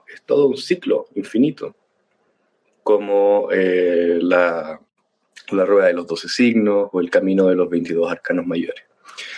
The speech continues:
Entonces, aquí esto no es brujería, em, no está el diablo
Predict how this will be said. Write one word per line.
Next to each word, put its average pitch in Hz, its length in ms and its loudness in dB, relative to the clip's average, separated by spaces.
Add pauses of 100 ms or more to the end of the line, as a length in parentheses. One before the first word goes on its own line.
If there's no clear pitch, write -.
(220)
Entonces, 101 520 0 (240)
aquí - 200 -2
esto 117 160 0
no 113 120 6
es 107 60 2
brujería, 101 840 2 (560)
em, 85 640 -4
no 101 120 2
está 110 220 0
el 101 120 2
diablo 92 720 2